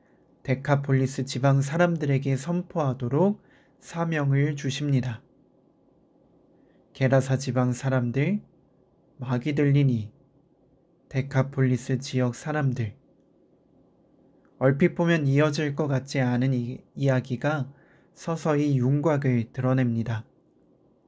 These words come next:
데카폴리스는 로마 국경에 위치한 열 개의 도시들을 뜻합니다. 게라사도 그중 하나입니다. 분명 그쪽 지역들은 하느님의 존재를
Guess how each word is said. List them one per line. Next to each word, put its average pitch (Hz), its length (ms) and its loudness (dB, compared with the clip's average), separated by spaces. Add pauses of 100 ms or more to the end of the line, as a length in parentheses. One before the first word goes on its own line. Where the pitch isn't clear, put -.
(1040)
데카폴리스는 165 1000 2
로마 143 400 2
국경에 147 440 -2
위치한 139 680 0
열 123 180 0
개의 131 320 -2
도시들을 127 560 -4
뜻합니다. 143 720 -4 (1200)
게라사도 135 840 0
그중 139 380 0
하나입니다. 131 800 -2 (1120)
분명 160 380 2
그쪽 175 420 -2
지역들은 147 760 -2 (420)
하느님의 165 480 0
존재를 139 680 2